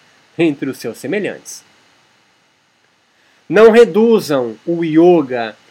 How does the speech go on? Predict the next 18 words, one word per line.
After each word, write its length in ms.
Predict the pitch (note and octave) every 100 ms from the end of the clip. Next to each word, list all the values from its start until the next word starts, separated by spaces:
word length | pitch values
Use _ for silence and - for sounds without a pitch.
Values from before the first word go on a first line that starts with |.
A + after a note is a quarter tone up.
| _
e 80 | C3+
a 100 | C#3
sua 160 | - E3+
espiritualidade 1080 | - D#3 D3 C#3+ B2+ C3 C#3+ B2+ A2+ A#2+ - _ _ _ _ -
e 100 | E3
todas 280 | A#3+ A3+
as 120 | F3 -
palestras 480 | D3+ D3 D#3+ -
que 60 | -
vocês 280 | C#3+ D#3+ C#3+
assistirem 440 | C3+ - E3 B2+
sobre 300 | - B2 C#3
Reiki, 400 | B2 D#3 D3 -
Mahikari, 640 | A#2+ A#2+ C3+ - D#3 C3
Tai 140 | A#2+ A#2
Chi 140 | D3
Chuan, 600 | - - C3 D3+ D#3+ B2 - _ _
Ayurveda, 1000 | C3 C#3 C3 A2+ G2+ C3 E3+ C#3 A#2 G#2